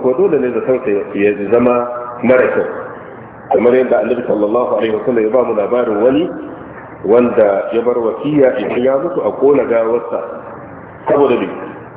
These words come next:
Yana gaya ma yaransa, saboda shi bai gab-, bai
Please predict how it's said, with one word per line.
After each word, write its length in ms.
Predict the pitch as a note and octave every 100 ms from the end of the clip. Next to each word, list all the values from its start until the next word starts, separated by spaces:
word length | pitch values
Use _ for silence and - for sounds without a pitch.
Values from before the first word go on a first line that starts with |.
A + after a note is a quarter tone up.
| - -
Yana 220 | A2+ C3+ C3
gaya 220 | C3+ B2
ma 80 | B2+
yaransa, 400 | C3 B2 A#2+ - -
saboda 300 | - B2+ A2 G2+
shi 140 | - C#3
bai 160 | A#2 G#2+
gab-, 240 | B2+ B2 A2
bai 160 | A2